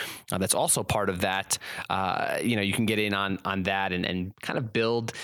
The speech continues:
It's, it's a platform built by free-, or for freelancers by freelancers, and it's helping you manage your clients, tasks, invoices, everything like that. Collect your money, which is the biggest,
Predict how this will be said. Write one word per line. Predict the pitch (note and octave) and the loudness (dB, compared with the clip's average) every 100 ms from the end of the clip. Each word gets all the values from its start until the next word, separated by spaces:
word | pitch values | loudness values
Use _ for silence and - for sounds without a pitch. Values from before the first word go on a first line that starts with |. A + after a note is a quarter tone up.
| - - | -4 -2
It's, | D3 | 0
it's | E3+ - | 2 0
a | |
platform | - F3 F3+ F#3+ F3+ | 2 0 2 2 2
built | C#3+ E3 - | 2 0 0
by | D3 E3 | 0 0
free-, | - D#3+ C#3+ | 2 0 2
or | B2+ | 0
for | - F3+ | 0 0
freelancers | F3+ F3 F3 E3+ D#3 | 2 2 2 2 2
by | B2+ D#3 | 2 2
freelancers, | E3 C3+ A2+ G2+ F#2+ G2 F#2+ | 0 2 2 2 2 2 2
and | G#2 | 2
it's | G#2+ | 2
helping | - D3 D3+ | 2 2 2
you | C3+ | 2
manage | B2+ E3+ E3 | 4 2 2
your | D#3 | 0
clients, | - D3+ D3 D3 - | 0 0 2 2 2
tasks, | - D#3+ D3 D3 - - | 2 2 0 0 0 0
invoices, | D#3+ D3+ D3 C#3+ - B2+ | 2 2 2 2 2 4
everything | C#3 C3 C#3 | 2 2 2
like | C3 A#2+ | 2 0
that. | - A#2+ B2 - | 0 0 -2 -4
Collect | - C3 C3+ | -2 0 2
your | |
money, | B2+ C#3+ C#3+ C#3+ | 2 4 2 2
which | A#2+ - | 2 2
is | G#2+ | 2
the | G2+ | 2
biggest, | A#2+ A#2 - - | 2 4 2 0